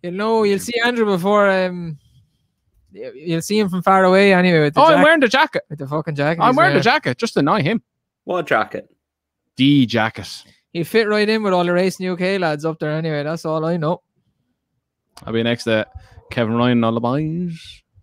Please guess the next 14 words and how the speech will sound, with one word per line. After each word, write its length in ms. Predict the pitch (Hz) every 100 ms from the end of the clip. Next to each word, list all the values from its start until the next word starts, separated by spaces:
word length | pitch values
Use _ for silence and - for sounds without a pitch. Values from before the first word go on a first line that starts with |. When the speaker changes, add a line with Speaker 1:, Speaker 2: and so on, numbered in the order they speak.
| _ _ _ _ _ _ _ _
Speaker 1:
I 140 | - 226
just 360 | 151 - - - 170
looking 380 | 160 185 190
forward 380 | 175 220 240 226
to 460 | 226 208 196 156 - -
a 140 | 185
day 220 | 185 220
at 80 | 220
the 80 | 214
races, 580 | 220 254 240 240 214 214
watching 340 | 208 214 208
a 40 | 196
few 240 | 208 208
races, 600 | 208 220 226 214 208